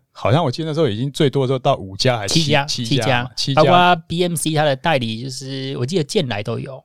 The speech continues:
Speaker 1: 对，对，对，
Speaker 2: 嗯。
Speaker 1: 那这个时候呢，就变成，那大家变成来讲，好，你们变成我的通路，然后我来做行销。
Speaker 2: 嗯。
Speaker 1: 可是呢，我对于网络的管控就要很，很严密，还对价格的管控也要很严密。不然的话，这个复式代理就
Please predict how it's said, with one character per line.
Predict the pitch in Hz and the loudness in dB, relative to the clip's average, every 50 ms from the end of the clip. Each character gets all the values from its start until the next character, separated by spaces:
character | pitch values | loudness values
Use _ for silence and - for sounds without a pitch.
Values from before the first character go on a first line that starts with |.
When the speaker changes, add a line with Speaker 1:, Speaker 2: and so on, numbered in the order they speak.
| _ _ | _ _
Speaker 1:
对， | - 135 | 2 2
对， | 127 135 | 4 4
对， | 135 135 | 2 2
Speaker 2:
嗯。 | 147 | 2
Speaker 1:
那 | 190 208 202 | 0 -2 -4
这 | - - 269 233 | -2 -2 0 2
个 | 202 160 | 2 2
时 | - - | 2 4
候 | 196 202 190 | 4 4 4
呢， | 175 165 165 | 4 2 0
就 | - - | 0 -2
变 | 196 - 208 170 | 0 2 2 2
成， | 160 160 156 | 2 0 0
那 | 185 190 175 | 0 0 -2
大 | 165 - - 190 170 156 | 0 0 2 2 2 2
家 | 143 - 156 151 151 151 | 0 0 -2 0 0 -2
变 | 151 - 190 160 | -2 0 0 0
成 | 123 120 123 | 0 -2 -4
来 | 117 107 113 | -4 -6 -6
讲， | 104 107 95 87 | -6 -6 -6 -4
好， | 101 98 101 | -4 -4 -2
你 | 107 104 | -2 -2
们 | 107 110 113 120 - _ | -2 -2 -4 -4 -6 _
变 | - 170 147 | 2 2 2
成 | 127 120 113 | 2 0 -4
我 | 95 90 | -6 -8
的 | - - 101 | -8 -10 -4
通 | - - 127 117 | -2 0 0 0
路， | 120 120 113 | 0 -4 -8
然 | 104 101 113 | -6 -4 -2
后 | 143 151 | -2 -2
我 | 117 95 | -2 -4
来 | 87 95 101 | -6 -8 -8
做 | 98 - 135 127 | -4 -2 -2 -2
行 | 98 - - - 101 95 101 | -2 -2 -6 -6 -8 -8 -6
销。 | 101 - - 113 101 104 104 - | -2 0 0 0 0 -2 -6 -8
Speaker 2:
嗯。 | - 127 113 104 104 104 107 | -8 -6 -6 -6 -8 -10 -8
Speaker 1:
可 | 107 117 | -6 -6
是 | 110 131 170 | -4 -4 -2
呢， | 165 156 147 151 | 0 0 2 0
我 | 135 - - 117 101 101 | 0 -2 -4 -6 -6 -6
对 | 101 _ - 165 143 117 | -2 _ 4 4 4 4
于 | |
网 | 120 123 - 110 101 95 | 0 -2 -4 -8 -8 -6
络 | 113 139 131 | -4 -2 0
的 | 113 104 | 0 0
管 | 98 - 98 90 | 0 0 -2 -2
控 | 87 117 120 110 | -2 -2 -4 -2
就 | - - | -4 -4
要 | 117 110 107 107 | -2 -2 -4 -4
很， | 92 - - - 104 - - - _ | -8 -10 -8 -8 -8 -8 -10 -14 _
很 | _ - - 101 92 | _ -8 -6 -6 -6
严 | 95 95 92 92 | -6 -8 -8 -6
密， | 104 113 113 | -6 -6 -4
还 | 95 104 107 101 - | -4 -4 -6 -6 2
对 | - 147 135 | 4 4 4
价 | 123 - - 202 156 120 | 6 4 2 2 2 0
格 | 110 110 | -2 -4
的 | 98 101 | -8 -8
管 | - 87 87 | -10 -12 -10
控 | 92 113 104 | -8 -6 -4
也 | 92 | -2
要 | 101 104 | -2 0
很 | 98 98 85 82 | 0 -2 -4 -6
严 | 85 82 87 | -10 -14 -16
密。 | 92 95 90 | -14 -16 -12
不 | 95 - 185 | 0 4 4
然 | 175 151 | 6 6
的 | |
话， | 143 160 156 | 4 2 2
这 | 143 160 | 2 0
个 | 147 139 | -2 -4
复 | 120 - 156 139 | -4 -6 -6 -8
式 | 139 151 | -8 -2
代 | 135 151 139 | 0 2 2
理 | 113 98 95 | 2 2 0
就 | 113 139 120 | 0 0 0